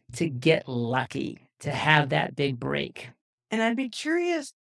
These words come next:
Speaker 2: I know this is a question that sometimes you ask on your show about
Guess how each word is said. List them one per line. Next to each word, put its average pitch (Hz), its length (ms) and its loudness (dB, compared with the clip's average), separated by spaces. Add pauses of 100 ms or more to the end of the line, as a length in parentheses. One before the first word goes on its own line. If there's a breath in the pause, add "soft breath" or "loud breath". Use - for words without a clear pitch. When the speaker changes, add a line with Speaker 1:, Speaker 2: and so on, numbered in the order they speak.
(240)
Speaker 2:
I 196 120 4
know 226 160 4
this 240 220 -2
is 226 160 -2
a 214 100 -2
question 190 380 -2
that 175 160 -4
sometimes 175 360 -6
you 170 100 -4
ask 156 220 -4
on 170 120 -6
your 165 120 -6
show 131 400 -2
about 151 540 -4